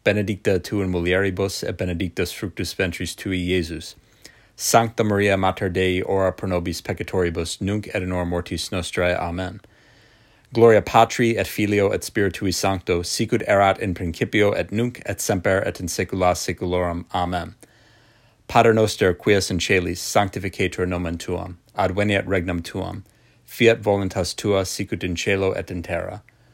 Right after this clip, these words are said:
Panem nostrum quotidianum de nobis hodie, et dimitte nobis debita nostra, sicut et nos dimittibus debitoribus nostris, et ne nos inducas in tentationem, sed libera nos a malo. Amen.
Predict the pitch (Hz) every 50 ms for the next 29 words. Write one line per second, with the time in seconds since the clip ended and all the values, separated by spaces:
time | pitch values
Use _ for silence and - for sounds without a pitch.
0 | _ _ _ _ _ _ - - 117 110 110 104 101 101 101 95 - - 107 95
1 | 92 - - 98 - - 95 98 95 90 90 92 90 87 82 90 92 87 85 90
2 | 85 - - 98 95 90 90 90 90 90 87 82 - - 92 85 - 107 85 95
3 | 87 - 95 90 92 87 87 87 85 - - 95 85 87 87 - 90 87 87 87
4 | 87 - - 98 95 98 - _ _ _ _ _ _ _ _ - - - - 127
5 | 110 - 123 110 - - 98 95 98 92 92 - - 95 92 95 90 - 95 98
6 | 92 92 - - - 90 92 87 - - 98 95 90 85 85 - - - 104 101
7 | - - - 90 85 82 - - - _ _ _ _ _ _ _ _ _ - -
8 | 113 110 - 117 104 98 98 95 90 - 95 90 87 95 90 - 95 87 87 -
9 | - - 98 92 90 - 95 87 - - 87 - - 92 90 90 90 85 82 85
10 | - - 90 85 87 92 87 82 85 82 82 85 85 85 - - 92 85 85 82
11 | 82 80 80 80 85 - _ - - 85 82 85 85 85 85